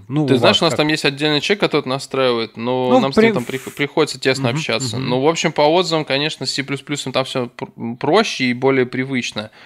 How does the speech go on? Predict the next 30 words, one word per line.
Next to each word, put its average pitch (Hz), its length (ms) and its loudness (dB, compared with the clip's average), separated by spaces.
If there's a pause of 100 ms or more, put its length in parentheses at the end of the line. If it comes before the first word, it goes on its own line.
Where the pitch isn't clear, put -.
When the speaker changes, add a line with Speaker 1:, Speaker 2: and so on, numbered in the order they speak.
(280)
Speaker 2:
У 123 140 -2
Go 147 260 4
проблема 151 460 2
в - 60 -18
том, 147 160 2
что 135 140 -4
компилятора 139 600 0
есть 127 240 0
два. 190 460 2 (360)
Резуль-, 123 480 -4
один 135 500 2
стандартный, 123 640 2
как 113 200 -4
бы, 117 80 -10
который 113 360 -6
идёт 117 160 -6
в - 20 -20
комплекте 120 480 -4
со 120 140 -10
своим 117 260 -6
тулчейном, 117 720 -6
э, - 300 -14
в 117 40 -14
который 120 360 0
очень 123 220 -4
трудно 120 320 -4
залезть 117 360 -2
и 127 40 -16
что-то 123 240 -8
исправить. 208 560 0